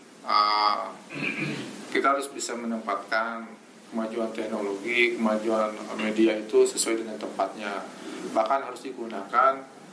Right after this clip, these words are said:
untuk keperluan-keperluan yang positif, yang menunjang,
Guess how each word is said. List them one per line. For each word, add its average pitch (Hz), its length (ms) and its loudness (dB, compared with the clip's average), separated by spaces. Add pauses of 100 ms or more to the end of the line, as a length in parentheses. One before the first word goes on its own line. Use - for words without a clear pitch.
(180)
untuk 120 240 0
keperluan-keperluan 117 800 0
yang 110 160 -8
positif, 117 480 0 (240)
yang 110 160 -4
menunjang, 110 400 -2